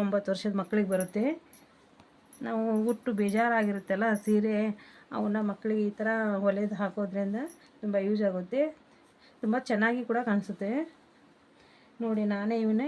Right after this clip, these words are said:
ಈ ಥರ ಸ್ಟಿಚ್ ಮಾಡಿರೋದು. ನೋಡಿ ಫ್ರೆಂಡ್ಸ್, ನಾನೇ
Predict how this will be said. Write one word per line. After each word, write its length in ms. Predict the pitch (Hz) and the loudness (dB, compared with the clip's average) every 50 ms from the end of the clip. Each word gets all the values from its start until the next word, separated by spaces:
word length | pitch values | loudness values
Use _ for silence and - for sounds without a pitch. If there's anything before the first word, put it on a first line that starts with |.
| 294 247 | 0 -2
ಈ 20 | 208 208 - | -2 -2 -2
ಥರ 100 | 208 233 302 349 - - - - | -2 -2 -2 -4 -6 -10 -18 -8
ಸ್ಟಿಚ್ 280 | - - 226 214 - 214 214 | -6 -6 -4 -2 2 2 2
ಮಾಡಿರೋದು. 480 | 208 196 208 202 196 185 180 185 240 285 339 339 - - - - _ _ - _ - - _ _ _ _ - - - _ - _ _ - - _ _ _ _ _ _ _ - _ - - - 226 | 4 2 2 2 2 0 0 0 0 0 0 -2 -6 -14 -20 -20 _ _ -20 _ -20 -20 _ _ _ _ -20 -20 -20 _ -20 _ _ -20 -20 _ _ _ _ _ _ _ -20 _ -20 -12 -6 -2
ನೋಡಿ 200 | 220 214 208 202 196 | 0 0 0 0 -2
ಫ್ರೆಂಡ್ಸ್, 300 | 202 214 240 - - - - - - - - - - - - - - - - - - _ _ - - - _ _ _ _ _ - - - - - - - - _ _ _ _ - - - - _ - - _ _ - - - | -2 -2 -2 -4 -6 -10 -16 -18 -20 -20 -20 -20 -20 -20 -20 -20 -20 -20 -20 -20 -20 _ _ -20 -20 -20 _ _ _ _ _ -20 -20 -20 -20 -20 -20 -20 -20 _ _ _ _ -20 -20 -20 -20 _ -20 -20 _ _ -20 -14 -10
ನಾನೇ 240 | 208 208 208 214 214 | -8 -4 -4 -2 -2